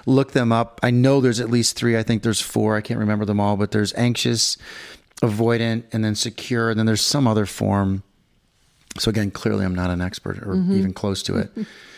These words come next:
Speaker 1: And so I shared that with you. And then you
Speaker 2: Mm-hmm.
Speaker 1: said something that I thought was poignant and smart. You
Speaker 2: Do
Speaker 1: said,
Speaker 2: tell,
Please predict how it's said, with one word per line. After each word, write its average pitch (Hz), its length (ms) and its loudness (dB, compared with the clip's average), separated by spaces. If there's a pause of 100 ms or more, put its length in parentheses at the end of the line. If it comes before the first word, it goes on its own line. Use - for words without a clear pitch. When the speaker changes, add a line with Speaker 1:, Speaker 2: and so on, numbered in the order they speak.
(600)
Speaker 1:
And 131 120 2
so 131 120 2
I 123 60 2
shared 247 280 2
that 123 160 2
with 117 260 0
you. 117 140 2
And 113 80 2
then 113 140 4
you 139 160 4
Speaker 2:
Mm-hmm. 208 40 4
Speaker 1:
said 135 260 0
something 104 400 0
that 101 100 2
I 98 80 0
thought 101 240 -4
was 98 160 -4
poignant 101 600 -2
and 95 240 -2
smart. 101 500 -2
You - 60 -12
Speaker 2:
Do 95 120 -8
Speaker 1:
said, 104 360 0
Speaker 2:
tell, 190 360 0